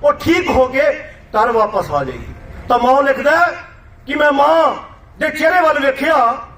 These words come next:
ਤਾਂ ਮਾਂ ਦਾ ਚਿਹਰਾ ਉਦਾਸ ਸੀ। ਮਾਂ ਨੇ ਕਿਹਾ, ਮਾਂ ਨੇ, ਮਾਂ ਕਹਿੰਦਾ, ਮੈਂ ਮਾਂ ਨੂੰ ਪੁੱਛਿਆ, "ਮਾਂ ਉਦਾਸ ਕਿਉਂ ਹੈ?" ਤਾਂ ਕਹਿੰਦਾ, ਮੇਰੀ ਮਾਂ ਨੇ ਕਿਹਾ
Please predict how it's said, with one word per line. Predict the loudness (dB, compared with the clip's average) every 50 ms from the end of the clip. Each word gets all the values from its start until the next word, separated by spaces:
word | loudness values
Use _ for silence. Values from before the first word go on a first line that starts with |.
| -20 -20 -20 -20 -20 -20 -4 0
ਤਾਂ | 0 2
ਮਾਂ | 2 2 2 2 2 2
ਦਾ | 0 0
ਚਿਹਰਾ | 0 0 0 2 2
ਉਦਾਸ | 0 -2 -2 0 0 2 2 0 -2 -6 -12
ਸੀ। | -16 -16 -18 -18 -20 -20 -20 -20 -20 -20 -20 -18 -10 -4
ਮਾਂ | 0 2 2 2 2
ਨੇ | 2 -2 -2
ਕਿਹਾ, | 0 2 2 4 4 2 2 0 -2 -8 -14 -18 -20 -20 -20 -20 -20 -20 -20 -20 -20 -20 -20 -20 -20 -20 -20 -20 -20 -18 -8 -2
ਮਾਂ | 0 2 4 4 4
ਨੇ, | 2 2 0 0 -2 -4 -2
ਮਾਂ | 0 0 0 0
ਕਹਿੰਦਾ, | 0 -2 0 2 2 2
ਮੈਂ | 2 2
ਮਾਂ | 2 2 2 2 0
ਨੂੰ | -2
ਪੁੱਛਿਆ, | -6 -8 -10 -4 -2 0 0 2 2 0 -2 -4 -8 -14 -18 -20 -20 -14 -4
"ਮਾਂ | -2 0 2 2 2
ਉਦਾਸ | 0 0 2 2 2 2 0 -4
ਕਿਉਂ | -6 -2 -2 0 0
ਹੈ?" | 0 0 -2 -4 -8 -12 -18 -20 -20 -20 -20 -20 -20 -18 -6 -4
ਤਾਂ | -2 -2
ਕਹਿੰਦਾ, | 0 -2 -2 0 2 2 2
ਮੇਰੀ | 0 0 -2 -2
ਮਾਂ | -2 0 0 0 0 0
ਨੇ | -2 -4
ਕਿਹਾ | -2 -2 0 2 2 0 0 -2 -6 -10